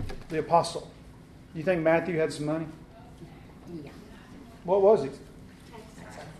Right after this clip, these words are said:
Speaker 1: He was a tax collector, right? I mean, he left everything to follow Christ.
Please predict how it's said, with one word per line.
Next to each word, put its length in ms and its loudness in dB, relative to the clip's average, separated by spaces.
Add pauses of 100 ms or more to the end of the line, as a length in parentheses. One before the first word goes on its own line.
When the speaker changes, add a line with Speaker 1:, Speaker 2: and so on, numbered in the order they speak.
Speaker 1:
He 60 -8
was 120 -6
a 60 -6
tax 300 2
collector, 340 0
right? 260 2 (1300)
I 80 0
mean, 360 0 (360)
he 140 6
left 240 12
everything 400 8
to 60 -4
follow 280 6
Christ. 420 -2